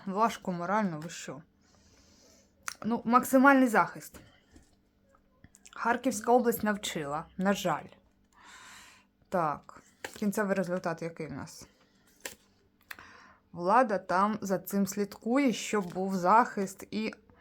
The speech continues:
м, ситуація була спокійна. Тобто прориву не буде, відразу скажу. Прориву не буде. Захист там є. Ось наша влада, яка вилазить. Що розуміє, що може бути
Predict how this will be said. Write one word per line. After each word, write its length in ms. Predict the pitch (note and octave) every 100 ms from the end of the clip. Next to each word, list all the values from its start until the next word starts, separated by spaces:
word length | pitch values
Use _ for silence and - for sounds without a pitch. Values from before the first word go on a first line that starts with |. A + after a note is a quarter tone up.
| - - - - _ _ _ _ _ _ _ _ - F3 F3 - - - -
м, 200 | G3 F3 - _
ситуація 680 | - F#3+ A3 A3+ A#3+ - F#3+
була 560 | E3+ F3+ G#3 A3 G#3+ F#3+ - - _ _ _ _ _ - - - -
спокійна. 560 | - F#3+ - F#3 D#3
Тобто 200 | D3+ F3+ -
прориву 440 | A#3 B3 F4 D#4
не 100 | A3
буде, 320 | G3+ D#3+ D3
відразу 440 | D#3 G3+ F#3+ D#3+ -
скажу. 340 | - E3 - - _ _ -
Прориву 680 | G#3 A#3 A3+ A#3 B3 C#4+ -
не 200 | F#3 F#3+
буде. 440 | E3 D3+ D3+ D3+ - _ _ _ _ - _ - - - - - - - - _ _ _ _ -
Захист 520 | G3 A3+ D4 B3 -
там 240 | A3+ A3+
є. 180 | G3+ D#3
Ось 220 | G3 C#4+
наша 260 | A3+ A3 -
влада, 340 | E3 C#3+ -
яка 200 | C#3 -
вилазить. 520 | C#3+ - - - - -
Що 220 | - F3+
розуміє, 460 | G3 G3 A3 C4
що 140 | A#3+ F#3+
може 240 | G3 F#3+
бути 380 | F3 G3 F3+ F3